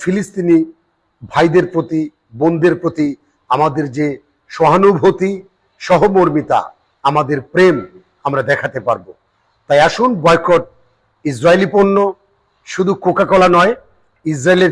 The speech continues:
যে কোনো পণ্য বয়কটের জন্য আজ বাংলাদেশের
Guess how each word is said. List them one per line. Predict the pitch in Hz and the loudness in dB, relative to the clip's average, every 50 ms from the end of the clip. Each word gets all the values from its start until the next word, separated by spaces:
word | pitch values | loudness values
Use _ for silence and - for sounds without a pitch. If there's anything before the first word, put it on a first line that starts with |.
| 120 - | 0 0
যে | 196 196 - | 0 0 2
কোনো | 240 240 240 160 156 | 2 2 0 0 0
পণ্য | 190 185 180 185 160 160 | 0 0 0 0 0 0
বয়কটের | 160 160 - - 165 - 160 139 123 | 0 0 0 -4 -4 -4 -6 -6 -4
জন্য | 156 147 143 143 135 - - _ _ _ _ _ _ _ _ _ - | -6 -6 -6 -8 -10 -10 -12 _ _ _ _ _ _ _ _ _ -2
আজ | 131 127 127 127 123 113 - _ _ 120 | 0 0 2 0 0 -4 -10 _ _ -4
বাংলাদেশের | 131 147 147 147 151 143 156 151 - 160 139 | -2 0 2 2 0 0 -2 -2 -2 -4 -6